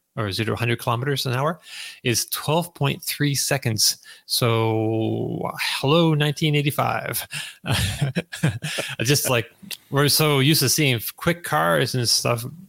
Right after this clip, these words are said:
Twelve point three seconds is a kind of a step back, I think, in my opinion. But that Blade battery does hold forty-four point nine kilowatt hours, and they say that's good for two hundred and fifty-two miles.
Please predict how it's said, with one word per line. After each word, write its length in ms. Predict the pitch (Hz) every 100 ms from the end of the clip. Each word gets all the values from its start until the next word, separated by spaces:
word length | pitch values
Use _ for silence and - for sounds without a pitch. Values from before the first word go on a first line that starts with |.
| - - -
Twelve 260 | 165 160
point 160 | 156 135
three 160 | 151 135
seconds 460 | 151 143 127 117
is 160 | 113 113
a 280 | 110 110 127
kind 120 | 156
of 60 | 127
a 80 | 117
step 300 | - 143 123
back, 220 | 117 120
I 60 |
think, 200 | 117 117
in 80 | 117 110
my 60 |
opinion. 440 | 110 _ 110 117 117 - - - - - - -
But 300 | 135 127 -
that 220 | 143 151
Blade 240 | 135 156 131
battery 280 | 143 143 131
does 220 | 139 -
hold 260 | 147 135
forty-four 480 | - - 165 - 160
point 200 | - 143
nine 160 | 135 135
kilowatt 300 | 139 120 123
hours, 380 | 123 127 127 143
and 140 | 120
they 80 | 123
say 220 | - 147
that's 180 | 139 117
good 200 | - 147
for 180 | - 113
two 180 | - 147
hundred 200 | 139 113
and 120 | 107
fifty-two 460 | 165 160 131 156
miles. 440 | 143 151 180 180